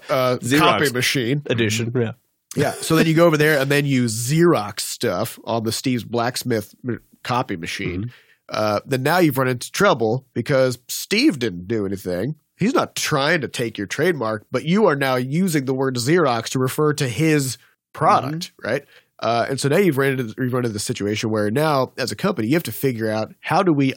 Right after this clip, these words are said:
Speaker 1: un-, how do we ungenericize this? And I think it was in the nineties, actually, Xerox started taking out full page ads in magazines, trying to, trying to create a paper trail of, like,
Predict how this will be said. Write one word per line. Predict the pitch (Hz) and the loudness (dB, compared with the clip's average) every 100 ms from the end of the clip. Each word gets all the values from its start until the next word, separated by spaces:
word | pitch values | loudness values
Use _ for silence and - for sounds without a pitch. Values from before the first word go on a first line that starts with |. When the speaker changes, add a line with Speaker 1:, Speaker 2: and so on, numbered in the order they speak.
| _ - | _ -4
Speaker 1:
un-, | 160 170 185 180 156 _ _ _ | 0 2 2 0 -2 _ _ _
how | 190 | -2
do | 220 | 0
we | 156 | 0
ungenericize | - 156 196 156 123 113 120 147 107 - 85 55 71 - - | 0 0 0 -4 -4 -2 0 0 0 -4 -6 -8 -10 -12 -12
this? | 147 80 76 - - _ _ _ | -10 -8 -8 -10 -12 _ _ _
And | - 120 113 113 113 - | -2 0 2 0 -2 -4
I | 120 | -2
think | 202 262 | 0 0
it | |
was | 175 135 | 0 0
in | 117 | -4
the | |
nineties, | 98 95 117 151 110 98 | -4 -2 -2 0 -2 -2
actually, | 98 101 101 | -4 -4 -6
Xerox | 95 107 131 139 | -6 -2 -2 -2
started | - 120 101 | -2 -4 -4
taking | 123 120 110 | -6 -6 -6
out | 104 | -6
full | - 123 | -4 -4
page | - 131 113 | -2 -4 -4
ads | - 110 110 | -4 -4 -4
in | 95 | -4
magazines, | 92 104 107 85 80 - - | -6 -6 -6 -8 -10 -14 -12
trying | - 160 127 | -4 -2 -4
to, | 101 _ _ _ | -8 _ _ _
trying | - 143 | -4 -2
to | |
create | 123 160 113 | 0 -2 -2
a | |
paper | - 180 147 | 0 0 0
trail | - 107 98 98 | -2 -2 -2 -4
of, | 107 | -4
like, | 110 95 87 | -2 -4 -6